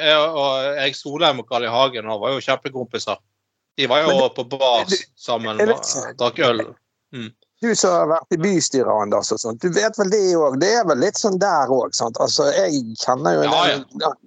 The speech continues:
Speaker 2: politikere fra byen, så jeg er både uenig og, eh, og enig med alt dette sånn. Men, eh, mine erfaringer, nå er jeg ikke så mye, men før hadde jeg jo mye med politikerne å gjøre når jeg jobbet ut på byen, eh, som vi har snakket om tusen ganger, skjenkepolitikk og sånn, sant?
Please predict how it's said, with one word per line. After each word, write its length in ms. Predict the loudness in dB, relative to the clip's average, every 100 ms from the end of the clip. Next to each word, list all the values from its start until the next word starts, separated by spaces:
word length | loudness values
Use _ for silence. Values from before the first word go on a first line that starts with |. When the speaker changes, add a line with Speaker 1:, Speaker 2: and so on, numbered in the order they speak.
| -6
Speaker 2:
politikere 540 | -6 _ -4 0 0 0
fra 140 | -2
byen, 320 | 0 2 2 0 -2 -6 -20 _
så 80 | -2
jeg 80 | 0
er 60 | 2
både 220 | 2 2
uenig 380 | 4 2 2 0
og, 80 | 0
eh, 1300 | -2 0 2 2 0 2 2 0 -2 -2 0 -2 0
og 480 | 0 0 0 -4 -10 -6 0
enig 240 | 0 0
med 160 | 0 2
alt 180 | 2 0
dette 160 | 0 0 0
sånn. 160 | -2 -4 -18 -20 -20 -2
Men, 160 | 0 2
eh, 240 | 0 -2
mine 320 | 0 2 2 0
erfaringer, 480 | 0 0 0 -4 -2 0
nå 80 |
er 140 | 2 2
jeg 20 |
ikke 160 | 0 0
så 120 | 0 2
mye, 160 | 2 2
men 160 | 0
før 240 | 0 0 2
hadde 160 | 0
jeg 60 | 2
jo 40 | 2
mye 160 | 2 0
med 80 | 0
politikerne 560 | 2 2 0 -2 -2 0
å 80 |
gjøre 160 | 2 2
når 80 | 2
jeg 120 | 2
jobbet 280 | 2 0 -2 -4
ut 80 |
på 140 | -4 -4
byen, 240 | -4 -4
eh, 280 | -4 -6 -6 -8
som 160 | 0
vi 60 | 0
har 80 | 2
snakket 400 | 0 0 0 2
om 120 | 0
tusen 320 | 2 0 0 2
ganger, 320 | 4 4 2
skjenkepolitikk 800 | 0 0 -2 -2 -2 2 -2 -2
og 60 | -6
sånn, 80 | -4
sant? 80 | -4